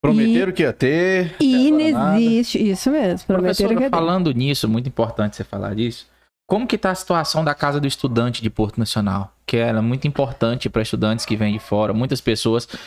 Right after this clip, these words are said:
Speaker 3: e, e tá aqui o Oséias, que eu conheço, que é meu amigo, eu sei que ele morou na Casa do Estudante, foi muito importante pra formação dele
Speaker 2: Sim.
Speaker 3: aqui, e como é que tá a situação de lá?
Speaker 2: Tá, nós temos uma situação que é o seguinte: nós temos aquela casa no lado externo da ca-, da, da, do campus,
Speaker 1: Do campus.
Speaker 2: que é o que todo mundo conhece, que fica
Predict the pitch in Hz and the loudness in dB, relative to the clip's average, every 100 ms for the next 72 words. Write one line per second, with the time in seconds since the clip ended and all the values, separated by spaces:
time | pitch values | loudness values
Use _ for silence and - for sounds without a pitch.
0 | - 117 123 123 131 - 135 - 143 147 | -4 0 0 0 -2 -2 -2 0 0 0
1 | 120 143 143 - 123 123 123 131 131 123 | 2 2 0 0 -2 0 0 0 -2 0
2 | 120 117 123 127 - 139 135 131 127 127 | 0 0 0 0 0 -2 0 0 2 2
3 | 131 131 175 170 139 131 127 - 117 113 | 2 2 0 0 -2 0 -2 -2 -2 -2
4 | 123 - 110 147 160 156 131 - 151 - | -2 -2 0 0 0 0 -2 0 -2 -2
5 | 151 143 131 131 113 - 113 113 107 165 | -2 -2 0 0 -2 0 -2 2 2 2
6 | 160 160 135 - - - - 117 117 117 | 0 0 -2 -6 -16 -20 -6 -2 0 2
7 | 117 120 117 117 - - - 160 302 214 | 2 2 0 -2 -6 -8 -2 -2 -2 -2
8 | 151 139 120 117 110 110 104 220 202 214 | -2 -2 -2 0 0 0 0 2 2 0
9 | 262 294 294 262 226 220 - 220 - 220 | 2 2 2 2 0 0 0 0 0 0
10 | 247 240 285 214 180 196 185 233 247 254 | 2 0 0 2 2 0 2 2 2 2
11 | 240 240 214 226 220 196 190 202 - 214 | 0 2 0 2 2 2 2 0 -2 0
12 | 190 208 190 165 185 165 170 170 160 165 | 2 2 2 2 0 0 2 2 2 0
13 | 160 170 175 170 170 196 180 202 104 - | 0 0 0 0 0 2 2 0 -4 -4
14 | 98 120 - - 170 165 190 175 202 180 | -4 -4 -4 -2 0 0 0 0 0 0
15 | 180 175 190 170 170 190 - 180 - 175 | 0 0 0 0 0 -2 -2 -2 -2 0
16 | 180 165 170 | 0 0 -4